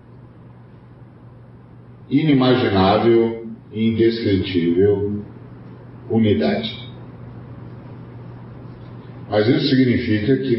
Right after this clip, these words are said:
nós reconhecemos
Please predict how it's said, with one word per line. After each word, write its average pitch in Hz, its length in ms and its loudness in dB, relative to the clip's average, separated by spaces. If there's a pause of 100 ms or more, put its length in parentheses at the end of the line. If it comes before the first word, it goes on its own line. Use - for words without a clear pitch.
nós 110 680 2 (1800)
reconhecemos 139 1600 2